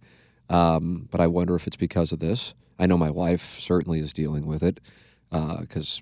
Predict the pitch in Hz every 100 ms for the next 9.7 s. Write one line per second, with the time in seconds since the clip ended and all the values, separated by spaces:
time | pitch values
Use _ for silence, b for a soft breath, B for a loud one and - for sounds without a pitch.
0 | _ - - - 85 - 92 - 82 80
1 | - _ _ - - - 78 80 80 85
2 | - 76 85 85 90 - 87 85 - 90
3 | 87 85 92 85 87 87 87 82 80 95
4 | 101 98 104 b b b b b b b
5 | - 90 90 87 - 87 90 87 85 90
6 | 87 87 b b b b b b 95 87
7 | 87 90 85 92 85 85 85 80 - -
8 | - 101 95 107 90 - 87 87 87 85
9 | 87 87 - - 87 95